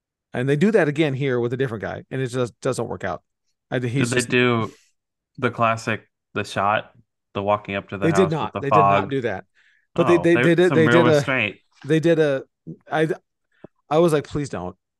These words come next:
Speaker 1: don't do it. Do not."
Speaker 2: <laughs> Every
Speaker 1: Um,
Speaker 2: movie does that.
Speaker 1: Right. No, but they did a, uh,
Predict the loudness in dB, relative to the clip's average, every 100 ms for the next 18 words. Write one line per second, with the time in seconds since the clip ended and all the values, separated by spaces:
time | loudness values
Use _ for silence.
0 | -8 -6 -6 -6 -6 -10 _ -20 -20 -10
1 | -4 -2 -2 -6 -8 -8 -8 -10 _ _
2 | _ _ -4 -2 0 0 -2 -4 -6 -8
3 | -10 -10 _ _ _ _ -8 -6 -8 -12
4 | _ -8 -6 -4 0 0 2 0 0 -4
5 | -4 -4 -4 -6